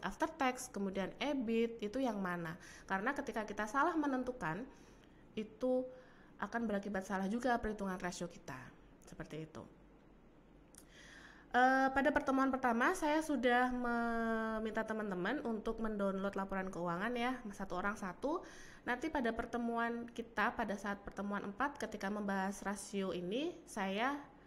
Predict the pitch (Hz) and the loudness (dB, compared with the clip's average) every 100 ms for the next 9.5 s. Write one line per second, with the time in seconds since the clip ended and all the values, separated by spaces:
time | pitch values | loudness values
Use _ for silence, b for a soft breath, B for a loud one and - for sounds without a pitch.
0 | B - 196 214 208 269 - - - - | B -8 -4 0 2 2 0 -12 -20 -8
1 | - 214 214 254 262 254 220 220 262 269 | -4 -2 -2 2 2 4 6 6 6 4
2 | 233 208 208 208 208 185 202 208 226 214 | 0 -2 -2 -2 -2 -2 0 2 0 -2
3 | 196 202 196 190 196 190 190 190 180 170 | -2 -2 -2 -2 -2 0 0 0 0 4
4 | 254 302 - B B - 208 226 240 220 | 2 2 -8 B B -4 0 0 0 0
5 | 233 226 247 233 240 214 220 226 220 226 | 0 0 2 0 0 0 0 0 2 2
6 | 233 233 B B B - 208 - - 208 | 2 -2 B B B -8 -8 -8 -4 0
7 | 202 202 202 214 208 214 233 220 220 196 | 2 2 0 0 0 0 0 0 0 -2
8 | 202 190 - 196 202 202 208 208 208 196 | -2 -4 -2 -4 -2 -2 0 2 2 0
9 | 202 185 170 175 165 | -2 -4 -6 -6 -8